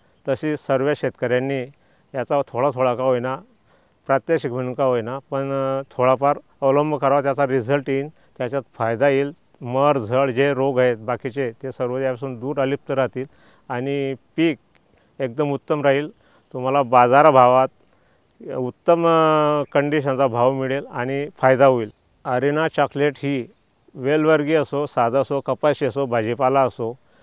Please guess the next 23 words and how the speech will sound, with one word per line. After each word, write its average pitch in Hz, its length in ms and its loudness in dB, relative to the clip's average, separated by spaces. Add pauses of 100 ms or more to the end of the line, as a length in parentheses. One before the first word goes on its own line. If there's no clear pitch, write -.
(440)
हे 131 240 2
वापरल्याने 143 1000 0 (100)
फायदा 123 360 2
आहेच 131 320 4 (440)
आणि, 147 680 -4
अ, 151 100 -12 (1800)
परवडेबल 185 560 10
आहे. 113 200 4 (680)
शेतकऱ्यांना 135 540 0
काही 156 180 0
एवढं 151 220 2
महाग 139 240 4 (120)
पडणार 139 340 -2
नाही, 143 160 -4
कारण 143 180 -4 (100)
प्रति 165 480 -2 (400)
पंपाला 147 460 2 (100)
एक 165 180 2 (120)
वापरल्याने 139 720 0 (800)
त्याचा 143 260 -2
उ-, 139 580 -8
फायदा 117 300 -2
होतो 135 520 -2